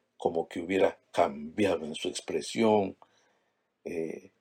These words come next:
no eres de las ovejas de la casa de Israel, eh, no está bien, eh, tomar el pan de los hijos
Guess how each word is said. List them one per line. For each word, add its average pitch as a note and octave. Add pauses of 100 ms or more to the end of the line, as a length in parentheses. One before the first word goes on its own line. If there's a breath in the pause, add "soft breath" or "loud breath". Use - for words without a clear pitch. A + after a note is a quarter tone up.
(680)
no G2
eres F#2+
de F#2
las E2
ovejas E2+
de E2
la E2
casa E2+
de D#2
Israel, G#2 (1800)
eh, F2+ (1900)
no G2
está F2
bien, F#2
eh, - (480)
tomar F2+
el E2
pan F#2
de -
los -
hijos -